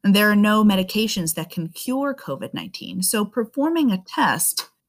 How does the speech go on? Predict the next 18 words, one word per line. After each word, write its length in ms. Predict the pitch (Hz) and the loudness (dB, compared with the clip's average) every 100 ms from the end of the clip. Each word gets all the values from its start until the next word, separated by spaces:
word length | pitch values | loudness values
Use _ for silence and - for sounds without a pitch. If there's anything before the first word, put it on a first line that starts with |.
| - | -2
to 140 | 240 | -2
tell 300 | - 247 247 | 0 0 4
me 280 | 240 214 202 | 4 4 0
if 140 | 190 | -4
your 160 | 196 180 | -4 -4
symptoms 640 | 170 - 277 277 226 196 | -4 -4 -4 -2 -2 -2
are 140 | 180 165 | -4 -8
caused 520 | - 277 285 277 - | -6 -4 -2 -4 -6
by 140 | 156 | -8
covid 420 | 147 - 160 - | -8 -12 -14 -12
nineteen 540 | 165 139 139 160 160 175 | -8 -8 -8 -8 -6 -2
won't 300 | 208 302 - | 0 -2 -2
help 280 | - 190 - | -4 -2 0
me 320 | 190 180 147 | 0 0 -2
or 200 | 190 233 | -2 0
any 260 | 214 214 | 2 2
other 200 | 185 190 | 2 -2
doctor 540 | 180 143 - - 98 | -4 -6 -8 -10 -14